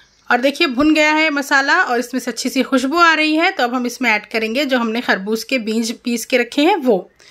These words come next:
और इसके साथ में भी हम मसाले के साथ में भी इसको पका लेंगे एक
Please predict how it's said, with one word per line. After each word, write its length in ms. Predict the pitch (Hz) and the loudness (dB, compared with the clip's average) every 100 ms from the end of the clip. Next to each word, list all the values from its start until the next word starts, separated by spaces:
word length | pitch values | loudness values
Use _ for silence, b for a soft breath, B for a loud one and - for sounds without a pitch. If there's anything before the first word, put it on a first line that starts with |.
| B B B B _ _ _ _ _ - - 214 | B B B B _ _ _ _ _ -20 -8 -2
और 520 | 208 202 196 202 - _ - | 2 2 2 0 -6 _ -6
इसके 300 | 262 - 294 | -4 0 0
साथ 320 | 269 220 220 | 2 0 0
में 120 | 277 | -2
भी 100 | 277 | 0
हम 160 | 262 240 | 0 0
मसाले 340 | 220 240 233 | 0 -2 -2
के 120 | 233 262 | -2 -2
साथ 240 | 240 226 | -2 -2
में 100 | 233 | -2
भी 80 | 247 | -2
इसको 260 | 220 - 349 | -2 -4 -4
पका 340 | - 226 196 | -2 0 0
लेंगे 340 | 202 220 262 294 | 0 -2 2 2
एक 180 | 220 | 0